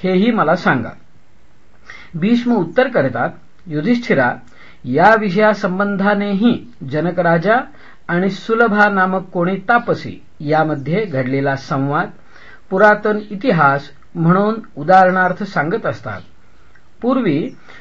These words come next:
मिथिला येथे जनककुलात धर्मध्वज नावाचा कोणी राजा होता.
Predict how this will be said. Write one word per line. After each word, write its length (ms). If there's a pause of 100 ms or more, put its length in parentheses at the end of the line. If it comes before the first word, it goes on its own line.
(120)
मिथिला 580
येथे 420
जनककुलात 880 (200)
धर्मध्वज 760
नावाचा 460
कोणी 320
राजा 280
होता. 300